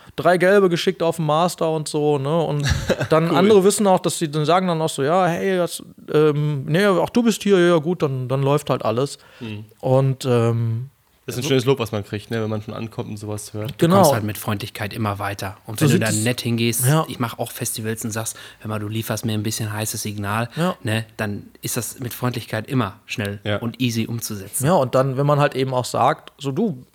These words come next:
Speaker 1: wenn du halt eben ein bisschen leiser machst, so kann ich dich lauter machen, wenn du lauter sein willst.“ Oder halt eben auch zu sagen, „Du, es tut mir leid,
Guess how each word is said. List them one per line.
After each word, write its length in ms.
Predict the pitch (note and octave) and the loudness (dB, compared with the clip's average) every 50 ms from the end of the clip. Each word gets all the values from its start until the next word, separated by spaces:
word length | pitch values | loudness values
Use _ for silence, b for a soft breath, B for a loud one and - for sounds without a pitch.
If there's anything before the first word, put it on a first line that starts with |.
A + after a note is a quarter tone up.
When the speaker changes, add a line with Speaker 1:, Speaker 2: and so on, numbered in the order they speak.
| A2+ A2 A2 | -18 -6 -2
Speaker 1:
wenn 140 | B2 C3+ | 0 2
du 100 | D#3+ E3+ | 4 4
halt 140 | D#3 D#3 D3+ | 4 2 2
eben 160 | - D3 D3 | 0 -2 0
ein 60 | D3 C#3+ | 0 0
bisschen 260 | C3+ - - B2+ A#2+ | 0 -2 -4 -4 -2
leiser 340 | G#2+ G#2+ A#2+ D#3 E3+ G3 G3 | -2 0 0 0 0 0 -2
machst, 200 | G#3+ A#3+ - - | -4 -6 -6 -8
so 80 | C#3+ | -8
kann 200 | - - C#3+ C#3+ | -4 -2 -2 -2
ich 120 | C#3+ C3+ - | -2 -6 -8
dich 120 | B2 A2+ | -6 -2
lauter 280 | B2 C3+ G3 - - E3+ | 0 2 2 2 2 0
machen, 160 | C#3 C3+ B2+ | 0 -2 -2
wenn 80 | B2 | -2
du 40 | B2 | 0
lauter 300 | B2 B2 D3+ E3+ F#3+ D#3 | 2 2 2 2 0 -2
sein 240 | A#2+ B2 A#2 A#2 A#2 | -2 -2 -4 -2 -2
willst.“ 300 | A#2+ C3 E3 F3+ - B B B B B B B B B B B B B | 0 0 0 0 -2 B B B B B B B B B B B B B
Oder 220 | - C3+ C3+ C#3+ | 0 4 4 4
halt 140 | C#3+ D#3 D#3 | 4 4 2
eben 120 | D3+ C#3+ D3+ | 0 -2 -2
auch 100 | D3 - | -2 -4
zu 100 | - C3+ | -4 -4
sagen, 180 | B2+ B2 C3 | -4 -4 -2
„Du, 100 | E3 A#3+ C4 | 0 0 0
es 100 | - - | 0 -2
tut 160 | - E3 E3 | -6 -8 -6
mir 100 | D#3 C#3+ | -4 -4
leid, 400 | B2+ A#2 A2 C3+ F3+ A3+ - | -2 -2 0 0 -2 -2 -4